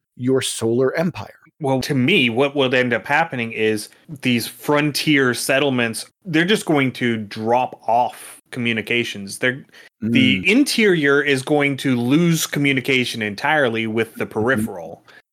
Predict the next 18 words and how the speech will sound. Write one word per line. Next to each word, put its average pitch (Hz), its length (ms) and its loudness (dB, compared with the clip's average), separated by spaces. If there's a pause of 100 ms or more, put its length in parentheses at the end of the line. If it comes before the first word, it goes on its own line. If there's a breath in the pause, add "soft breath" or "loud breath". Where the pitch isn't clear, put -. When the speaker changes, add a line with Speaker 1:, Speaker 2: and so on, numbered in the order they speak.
(140)
Speaker 2:
And 135 200 0
so 135 480 2 (240 loud breath)
you 127 300 -2
end 156 220 2
up 143 200 0
in 135 140 0
a 123 80 0
situation 127 1080 -2
where 110 420 0 (320 loud breath)
the 123 560 0 (220)
inner 202 300 4
system 123 640 -2
is 123 180 -2
going 135 280 0
to 117 100 -8
start 160 540 -2
sending 139 1200 0
people 131 520 0